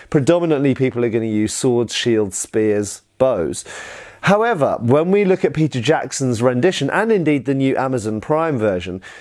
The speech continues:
we see arms and armour that is hundreds of years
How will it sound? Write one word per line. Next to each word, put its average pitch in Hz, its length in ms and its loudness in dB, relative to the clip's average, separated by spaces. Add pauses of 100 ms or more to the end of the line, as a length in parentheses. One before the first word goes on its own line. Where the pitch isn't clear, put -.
(120)
we 185 260 4
see 208 320 -2
arms 147 300 -2
and 131 100 0
armour 120 220 0
that 131 220 -2
is 131 200 -2 (200)
hundreds 214 540 -2
of 151 140 0
years 143 460 0